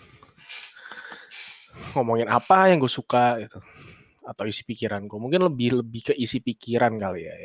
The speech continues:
yang, ya, pikiran o-, yang random, kayak suatu hal, suatu case, atau even, eh, personal experiences. I don't know, ya, lihat ntar aja sih bakal bisa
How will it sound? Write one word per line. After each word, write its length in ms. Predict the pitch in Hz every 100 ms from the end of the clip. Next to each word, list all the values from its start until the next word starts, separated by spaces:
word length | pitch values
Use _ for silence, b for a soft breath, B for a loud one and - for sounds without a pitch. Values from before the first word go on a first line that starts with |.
| 92
yang, 80 | 92 _ B B B B B B B _ _ _ 165
ya, 240 | 143 131 123 123 123 120 _
pikiran 320 | - 131 120
o-, 200 | 117 113 _ _ _ _ _
yang 160 | - 120
random, 760 | 110 107 117 127 135 135 139 143 -
kayak 320 | 98 95 -
suatu 320 | - 107 110
hal, 320 | 101 110 104
suatu 320 | 104 101 98 -
case, 480 | 131 113 110 110
atau 180 | 104 85 82
even, 560 | 107 104 104 98 92 _
eh, 440 | 98 92 87 85 - - b b b _
personal 400 | 107 - 110 98
experiences. 960 | - 104 101 107 110 127 127 - - _ B B B B B B B _ B B B B B B B _
I 140 | 156 196
don't 140 | 190
know, 240 | 113 110 127 -
ya, 300 | 101 90 90
lihat 160 | 95 -
ntar 160 | - 98 107
aja 80 | 113 110
sih 60 | 107 _ B B B B -
bakal 240 | 104 98
bisa 480 | 101 104 98 95